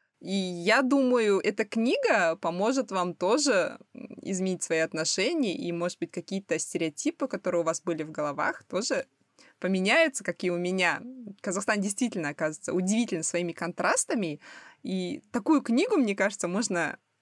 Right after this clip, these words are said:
написать о каждом регионе, о, о каждом отдельном городе, да, и если таких книг будет больше, может быть, больше людей заинтересуется каждым регионом, каждой достопримечательностью и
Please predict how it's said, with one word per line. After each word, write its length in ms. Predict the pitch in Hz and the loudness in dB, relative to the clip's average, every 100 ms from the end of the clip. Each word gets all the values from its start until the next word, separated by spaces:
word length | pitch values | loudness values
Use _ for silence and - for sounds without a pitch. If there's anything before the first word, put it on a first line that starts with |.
| _ | _
написать 360 | 165 - 208 202 | -4 2 0 0
о 80 | - | 0
каждом 400 | 214 262 202 196 | 2 4 4 2
регионе, 520 | 180 165 165 156 139 | 2 0 0 -2 -4
о, 200 | - 190 - _ - | -4 -4 -6 _ -8
о 120 | 196 | -2
каждом 400 | 190 214 196 185 | 2 2 2 0
отдельном 480 | 180 180 180 175 165 | 2 2 2 -2 2
городе, 480 | 185 175 160 139 143 | 2 4 2 -2 0
да, 180 | 190 | 0
и 160 | 240 - | 0 -6
если 480 | 160 - - 196 190 | -8 -6 -8 -6 -6
таких 300 | 185 - - | -6 -8 -8
книг 240 | 196 170 | -6 -4
будет 300 | 175 180 180 | -2 -2 -2
больше, 460 | 156 196 - - - - - | 0 0 2 0 -4 -8 -10
может 360 | 175 226 277 208 | -2 0 2 0
быть, 400 | 185 285 - - | 2 2 2 -4
больше 480 | 175 175 233 269 196 | -4 2 2 2 -2
людей 380 | 185 170 226 262 | -2 0 0 0
заинтересуется 720 | 180 185 190 180 - 220 - | 0 -2 -2 -2 -2 -2 -6
каждым 440 | - 165 214 214 196 | 0 0 2 0 -2
регионом, 540 | 185 170 165 156 147 | 0 0 0 -2 -4
каждой 360 | 160 185 214 208 | -2 -2 -2 -2
достопримечательностью 1300 | 196 196 196 190 190 - 165 170 160 151 - 139 139 - - - - - - | -2 -4 -4 -2 -4 -2 -2 -2 -6 -10 -10 -10 -10 -14 -20 -20 -20 -16 -6
и 320 | 180 160 | -2 -2